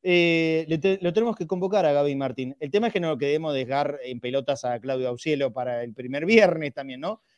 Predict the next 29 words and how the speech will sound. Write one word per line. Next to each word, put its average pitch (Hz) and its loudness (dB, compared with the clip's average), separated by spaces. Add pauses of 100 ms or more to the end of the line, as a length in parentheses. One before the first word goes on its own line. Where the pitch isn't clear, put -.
Pero 165 2
sí, 196 0
lo 180 2
tenemos 196 0
que 175 0
convocar 165 2
a, 160 8
a 151 0
Gaby 170 4
Martín, 127 -6
Silvio 135 -6
Ojeda, 131 -2
sí, 147 -8
es 139 -2
verdad, 123 -6
es 123 -4
verdad. 113 -8 (300)
Yo 277 -2
no 311 2
tengo 247 4
la 202 6
dirección 196 4
exactamente 175 0
de 170 4
dónde 170 0
se 160 0
va 156 2
a - -2
jugar 151 2